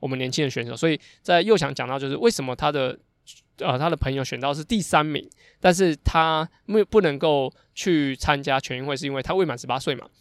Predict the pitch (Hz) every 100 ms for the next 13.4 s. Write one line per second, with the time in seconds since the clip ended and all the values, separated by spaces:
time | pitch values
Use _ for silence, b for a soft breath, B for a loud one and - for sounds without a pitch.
0 | _ 160 170 190 156 - 160 190 190 156
1 | - b b 160 190 233 147 123 127 131
2 | - 135 151 117 - b - 165 143 165
3 | 170 151 151 135 120 185 160 - 147 120
4 | 127 120 160 147 170 - 135 135 131 -
5 | _ _ - 147 156 165 151 131 131 139
6 | 135 127 127 127 120 - - b b -
7 | 143 151 170 165 170 b b - 175 156
8 | 196 165 131 120 156 131 123 117 - 131
9 | 123 123 139 226 - 202 139 127 - 131
10 | 135 - - 175 139 131 160 143 - b
11 | b 143 139 156 180 135 120 120 120 127
12 | _ _ - 147 151 139 135 135 147 160
13 | 170 123 - 131